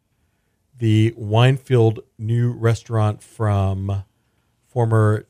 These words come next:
Tiny Boxwoods operations manager Brian Doak.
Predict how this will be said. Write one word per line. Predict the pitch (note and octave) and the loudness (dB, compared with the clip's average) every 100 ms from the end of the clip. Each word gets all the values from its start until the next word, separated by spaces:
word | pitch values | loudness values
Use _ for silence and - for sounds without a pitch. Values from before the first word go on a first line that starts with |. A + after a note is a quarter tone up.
| _ | _
Tiny | - C3 B2 | -2 0 0
Boxwoods | G2 A2+ A2+ - A2+ G#2+ G2+ - - | 0 0 0 -6 -2 0 0 -4 -10
operations | G#2+ G#2 G2+ G#2 G#2+ G2+ G2+ G#2 - | -10 -4 -4 -4 -10 -10 -12 -14 -18
manager | A2 G2+ G2 F#2 G2 F#2+ F#2+ G2+ _ _ _ _ _ | -10 -8 -8 -6 -6 -4 -8 -12 _ _ _ _ _
Brian | A2+ A2+ G#2+ G2+ G2 F2 | -2 2 4 2 0 0
Doak. | A#2 A#2 - | 2 0 -6